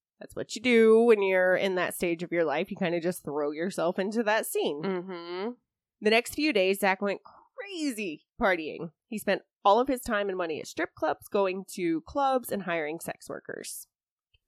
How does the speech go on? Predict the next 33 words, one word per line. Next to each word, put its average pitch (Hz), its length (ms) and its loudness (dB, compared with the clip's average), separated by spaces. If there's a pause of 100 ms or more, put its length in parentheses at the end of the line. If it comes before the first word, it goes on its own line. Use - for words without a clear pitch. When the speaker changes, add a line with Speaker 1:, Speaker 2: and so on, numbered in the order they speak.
(420)
Speaker 1:
On 180 120 -2
October 180 400 0
seventeenth, 226 800 -2
two 226 160 -4
thousand 165 360 -2
and 247 160 -2
six, - 560 -8 (760)
Zach 190 300 2
went 226 200 -2
to 214 120 -8
the 190 180 -4
Omni 339 340 2
Royal 208 400 4
Hotel 185 540 -2
rooftop 165 540 -8
bar, - 500 -6
where 170 140 -6
he 165 180 -10
could - 160 -20 (100)
drink 302 380 -2
until 214 240 -4
he 202 120 -4
could 170 160 -6
barely 160 320 -2
stand. - 520 -12 (1400)
Around 190 240 0
eight 202 260 -4
thirty, 226 280 0
he 247 140 -6
walked 185 280 2
to 196 60 -10
the 175 120 -6
ledge, 247 600 -4